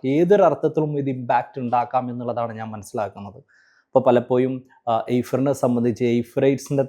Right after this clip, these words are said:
തന്നെ ഒരുപാട് ഇൻഫോർമൽ കമ്മ്യൂണിക്കേഷൻ ഉണ്ട്, നമ്മുടെ ഒരുപാട് ഗ്രൂപ്പുകളുണ്ട്. കഴിഞ്ഞ ബാച്ചിൽ തന്നെ പലപ്പോഴും പലരും ക്വാളിഫൈ ചെയ്തതിൽ പറഞ്ഞു തരുന്നൊരു, ആ, soon to be ജെ ആർ എഫ് എന്നുള്ളൊരു WhatsApp ഗ്രൂപ്പ് ഉണ്ടായിരുന്നു. ആ WhatsApp ഗ്രൂപ്പിലെ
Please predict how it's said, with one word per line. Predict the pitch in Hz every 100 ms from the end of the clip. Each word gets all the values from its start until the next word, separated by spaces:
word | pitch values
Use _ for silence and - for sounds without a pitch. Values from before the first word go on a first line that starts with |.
| 131
തന്നെ | 127 127
ഒരുപാട് | 117 123 123
ഇൻഫോർമൽ | 123 117 - 127 131
കമ്മ്യൂണിക്കേഷൻ | 127 113 117 117 117 113 - 107
ഉണ്ട്, | 101 104 117 _ _ _ _
നമ്മുടെ | 120 120
ഒരുപാട് | 120 117 117
ഗ്രൂപ്പുകളുണ്ട്. | 110 117 113 - 123 110 113 117
കഴിഞ്ഞ | 120 143
ബാച്ചിൽ | 135 120 - 131
തന്നെ | 131
പലപ്പോഴും | 123 117 110 127 127
പലരും | 123 117 123
ക്വാളിഫൈ | 131 113 110 -
ചെയ്തതിൽ | 123 127 120 113 120 120
പറഞ്ഞു | 113 113
തരുന്നൊരു, | 117 117 113 117 113 _ _
ആ, | -
soon | - - 139 139
to | 147
be | 139
ജെ | 127
ആർ | 127 131
എഫ് | -
എന്നുള്ളൊരു | 127 117 117
WhatsApp | 107 101 - 117
ഗ്രൂപ്പ് | 123 120
ഉണ്ടായിരുന്നു. | 117 107 104 107 113 _ - -
ആ | 135
WhatsApp | 147 117 127 - 139
ഗ്രൂപ്പിലെ | 143 143 147 143